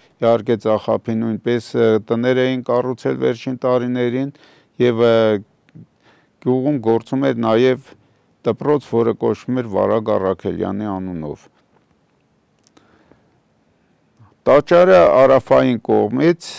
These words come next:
և Սուրբ Սեղանատունը, որը վերածվել էր, ը, թանգարանի։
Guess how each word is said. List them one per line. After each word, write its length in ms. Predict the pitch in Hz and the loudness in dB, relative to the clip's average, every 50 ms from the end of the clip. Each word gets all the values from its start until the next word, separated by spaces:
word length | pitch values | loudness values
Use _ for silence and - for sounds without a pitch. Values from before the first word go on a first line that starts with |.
| - - - - | -20 -18 -6 0
և 240 | 123 139 147 135 123 117 104 - | 2 2 2 2 0 -2 -4 -4
Սուրբ 400 | - - 143 135 120 - - - - - - _ _ _ _ _ _ _ _ _ _ _ _ _ | -2 0 0 0 0 -4 -16 -20 -20 -20 -20 _ _ _ _ _ _ _ _ _ _ _ _ _
Սեղանատունը, 920 | 127 113 - - 147 135 120 127 135 131 131 131 123 - 147 151 156 160 139 | -6 -6 0 2 2 4 4 4 2 2 2 -2 -2 -2 -4 -4 -2 -4 -2
որը 240 | 120 120 123 120 123 104 107 | 0 0 0 0 0 0 0
վերածվել 640 | 110 110 110 113 113 113 - - 110 123 135 135 139 143 | 0 2 4 2 2 2 0 -4 -4 -2 0 0 0 0
էր, 100 | 139 127 131 | -2 -2 -2
ը, 160 | 123 113 107 98 95 87 82 - _ _ _ _ _ _ _ _ _ _ | 0 0 2 2 0 0 -4 -6 _ _ _ _ _ _ _ _ _ _
թանգարանի։ 720 | - 113 107 104 98 101 104 98 95 95 92 78 69 69 | -8 -6 -4 -2 0 0 0 0 0 -2 -4 -8 -10 -14